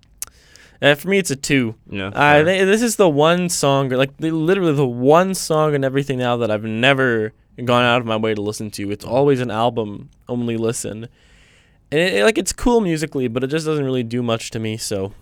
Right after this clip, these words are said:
Speaker 1: yeah,
Speaker 2: Mm-hmm.
Speaker 1: two. I was
Speaker 2: Yeah.
Speaker 1: looking at, like, other songs I've given twos, like Get Right and, uh, and The Everything Now Continues and Abraham's Daughter. I'm like, "Yeah, this is, this does just as much for me as those do."
Speaker 2: Yeah.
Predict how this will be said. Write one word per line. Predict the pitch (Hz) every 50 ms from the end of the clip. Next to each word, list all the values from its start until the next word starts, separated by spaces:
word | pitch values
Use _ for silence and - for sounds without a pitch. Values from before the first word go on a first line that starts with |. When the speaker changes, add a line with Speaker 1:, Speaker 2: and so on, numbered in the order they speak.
| - -
Speaker 1:
yeah, | - 104 101 98
Speaker 2:
Mm-hmm. | 98 - - _ _ - - -
Speaker 1:
two. | - 120 110 107 110 117 - _ _ _ _ -
I | 160 165
was | 180 175
Speaker 2:
Yeah. | 196
Speaker 1:
looking | 214 214 208
at, | 202 175
like, | 175 147
other | 143 151 156 160
songs | 151 - - 143 143 143 143 139
I've | 135 120
given | 117 131 127 127 123
twos, | 117 - - 120 117 120 120 120 117 113 -
like | 101 101 101 98 98 - - - _ _ _ _ _ _ _ _ _ 120
Get | 117 127 123 -
Right | 101 110 113 113 113 113 113 - - - - _ _
and, | - 92 104 110 107 104 101 101 101 98
uh, | 104 98 98 95 90 95 90 87 85 - - _ _ _ _ _ _ _ _ _ _ _ _ _ _ _ - - _ _ _ _
and | 120 120 113 107 107 104 101 101 101 98 101 101 104 - -
The | 127 120 120 113
Everything | 113 113 120 120 113 117 110 110
Now | 110 107 107 110
Continues | - 107 101 98 - 110 110 110 110 110 107 107 107 107 98 - -
and | 85 92 92 92 90
Abraham's | 101 110 110 113 110 110 107 107 104 -
Daughter. | - 107 110 110
I'm | 113 110
like, | 117 135 -
"Yeah, | 180 165 131
this | 123 151 175
is, | 185 180 170
this | 165 185 202 -
does | - 214 196 185 165 143
just | 143 - - 180 175 - -
as | 165 160 151
much | 135 143 143 139 -
for | - 131
me | 120 117 113
as | 104 98 95
those | - 101 95 95 98 -
do." | - 69 60 - 104 - _ -
Speaker 2:
Yeah. | - 101 82 -